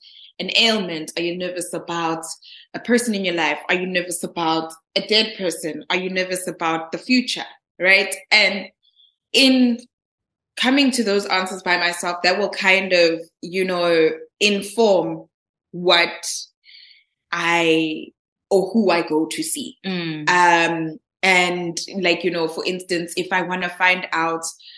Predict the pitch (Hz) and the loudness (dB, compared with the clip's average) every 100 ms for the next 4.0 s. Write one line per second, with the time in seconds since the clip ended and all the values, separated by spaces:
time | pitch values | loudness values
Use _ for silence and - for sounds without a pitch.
0 | - - _ 185 - 170 165 165 170 175 | -20 -20 _ -8 -2 -2 0 0 2 2
1 | - - 202 196 - 185 - - 160 156 | 0 -4 -4 -2 -4 -6 -6 -8 -4 -4
2 | - - 170 170 - 170 - 175 - 185 | -6 -6 -4 -4 -4 -6 -6 -12 -8 -8
3 | 202 185 160 147 - 156 156 156 170 196 | -6 -6 -2 -2 -4 -12 -8 -6 -6 -8